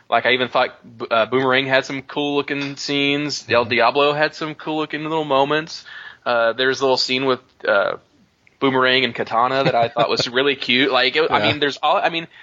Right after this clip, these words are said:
Speaker 1: if, if there, and like you said, the line of Harley Quinn <laughs> saying about how she's known to be quite vexing. If the film is chock full of that kind of nice com-, combination of humor and wit and seriousness, I, I think it'll, it'll be excellent. And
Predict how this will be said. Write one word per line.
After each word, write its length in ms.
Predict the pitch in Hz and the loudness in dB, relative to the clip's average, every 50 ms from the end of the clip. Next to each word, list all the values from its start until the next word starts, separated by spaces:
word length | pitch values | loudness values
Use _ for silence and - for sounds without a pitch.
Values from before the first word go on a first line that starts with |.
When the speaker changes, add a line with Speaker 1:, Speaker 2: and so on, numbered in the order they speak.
| - - _ _ _ _ - _ _ | -20 -20 _ _ _ _ -20 _ _
Speaker 1:
if, 420 | 160 156 147 139 - - - - _ _ _ _ _ _ _ _ _ _ _ _ _ _ _ _ _ | 0 0 0 0 -4 -14 -20 -20 _ _ _ _ _ _ _ _ _ _ _ _ _ _ _ _ _
if 240 | 143 143 143 143 - | 0 0 0 2 0
there, 280 | 170 185 196 208 - | 2 2 2 2 2
and 220 | - 135 135 135 135 | 0 0 0 0 0
like 160 | 135 147 - | 0 0 0
you 60 | 185 185 | -4 -4
said, 260 | - - 123 113 113 | 2 2 2 2 2
the 80 | 113 | 0
line 260 | 113 117 117 123 123 120 | 2 2 2 2 0 -2
of 180 | 113 117 113 | -4 -4 -4
Harley 300 | 113 - 123 127 123 120 | -2 0 0 0 0 -2
Quinn 300 | 120 - 127 123 120 120 120 - | -4 -4 -4 -4 -2 -2 -4 -4
<laughs> 100 | - - | -4 -6
saying 300 | - - - 123 113 120 | -12 -6 -2 -2 0 0
about 260 | 117 113 120 107 - | 0 0 0 0 0
how 360 | 107 107 - - - - 123 113 | -2 -6 -8 -8 -2 -2 -2 -2
she's 200 | - - 120 - | -2 -6 -6 -6
known 100 | 123 123 | -6 -6
to 60 | 117 | -6
be 100 | 117 110 | -10 -10
quite 260 | - - 117 - 117 | 0 0 0 2 2
vexing. 360 | 120 113 110 - - 104 101 | 0 0 0 -2 -8 -8 -8
If 100 | 110 113 | -6 -6
the 80 | - 123 | -6 -6
film 320 | - - 135 185 220 214 | -2 2 2 2 4 4
is 180 | 156 107 - - - - - - - - | 2 -2 -2 -6 -12 -14 -18 -20 -18 -8
chock 300 | - - 139 139 160 - | -4 0 2 2 2 0
full 320 | - - - 123 127 156 156 | -4 -2 2 2 4 4 4
of 140 | 127 113 110 | 2 0 0
that 220 | 120 123 - - | 0 0 0 0
kind 240 | - - 135 131 123 | -4 -4 -2 -2 -2
of 180 | 110 104 - _ _ _ _ - _ _ _ _ _ _ _ _ _ _ _ _ _ | -4 -6 -8 _ _ _ _ -20 _ _ _ _ _ _ _ _ _ _ _ _ _
nice 520 | 110 107 120 127 131 123 - - - - _ _ _ _ _ - _ _ _ | -6 -2 0 0 0 0 -6 -14 -18 -18 _ _ _ _ _ -20 _ _ _
com-, 260 | - - 113 113 110 107 - _ _ _ _ | -14 -14 -12 -12 -16 -18 -20 _ _ _ _
combination 560 | - 135 123 120 117 117 120 120 - 123 107 | -2 -2 0 0 0 -4 -4 -4 -6 -8 -10
of 140 | 101 104 107 - - - _ _ - - - _ _ | -10 -10 -12 -16 -20 -20 _ _ -20 -20 -20 _ _
humor 460 | - - 135 131 127 127 131 131 131 | -4 0 0 0 2 4 4 4 4
and 180 | 123 113 110 113 | 2 0 0 2
wit 460 | 113 120 123 120 120 123 123 123 123 117 | 4 4 6 6 6 6 4 4 2 0
and 400 | 110 104 104 101 104 104 104 - | -2 -4 -4 -6 -8 -10 -10 -8
seriousness, 640 | - - 135 135 135 135 131 - - 123 127 123 - | -6 -2 0 2 2 2 0 0 -2 -4 -4 0 0
I, 140 | 117 127 - | 0 0 2
I 140 | - 117 123 | 0 -2 -2
think 280 | - - 147 135 135 | 0 0 -2 0 0
it'll, 200 | - 117 107 101 - | -2 -2 -2 -2 -4
it'll 160 | - - 113 | -2 -2 -2
be 180 | 95 101 101 101 | -2 -2 -2 -2
excellent. 400 | 104 107 - - 101 95 - - | -2 -2 -4 -10 -12 -12 -12 -8
And 220 | - - - - | -8 -8 -8 -8